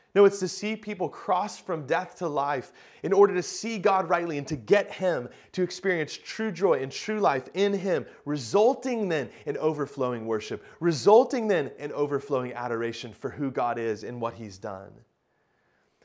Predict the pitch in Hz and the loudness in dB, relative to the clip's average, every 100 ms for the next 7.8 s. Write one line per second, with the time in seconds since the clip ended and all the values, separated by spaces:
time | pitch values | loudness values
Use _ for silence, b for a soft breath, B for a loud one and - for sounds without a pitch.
0 | _ - 127 180 175 165 143 - - 135 | _ -14 -6 -6 -6 -8 -8 -8 -4 -2
1 | 123 104 113 113 131 135 110 - 98 101 | -2 -6 -6 0 0 0 -4 -10 -8 -8
2 | - 110 113 113 107 113 107 87 82 - | -8 -14 -12 -12 -12 -12 -14 -16 -16 -18
3 | _ _ _ _ b b b b - 131 | _ _ _ _ b b b b -12 -10
4 | 127 127 147 208 - 143 120 117 123 120 | -10 -10 -2 -2 -2 -6 -8 -8 -10 -12
5 | 120 104 107 101 170 143 - 120 120 107 | -14 -12 -14 -2 0 0 -4 -8 -8 -10
6 | - 123 127 113 107 120 139 - 107 - | -14 -14 -10 -10 -6 -4 -4 -4 -10 -10
7 | 104 101 131 123 87 110 - | -14 -4 -4 -4 -12 -16 -20